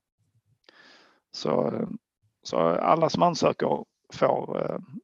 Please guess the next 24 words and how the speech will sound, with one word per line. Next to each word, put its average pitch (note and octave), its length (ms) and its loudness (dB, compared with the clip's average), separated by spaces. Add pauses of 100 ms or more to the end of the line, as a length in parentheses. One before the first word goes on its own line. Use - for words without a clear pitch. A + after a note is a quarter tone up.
(220)
är C#3 60 8
det, D3+ 160 4
är D#3+ 140 6
det D#3+ 80 2
någonting D#3+ 380 4
som D#3 180 0
vi C#3+ 80 2
kan D3 200 2
utreda C3+ 420 4
vidare C3+ 420 0
så - 140 -4
får - 220 2
de - 160 -4
en - 140 -6
tillfällig - 540 -4
sekretessmarkering. - 1000 -8 (640)
Och C#3+ 120 0
det C#3+ 60 6
gäller C#3 200 8
ju B2+ 100 2
då B2 400 4 (140)
om B2+ 180 2
det C3+ 80 0
är, B2+ 320 0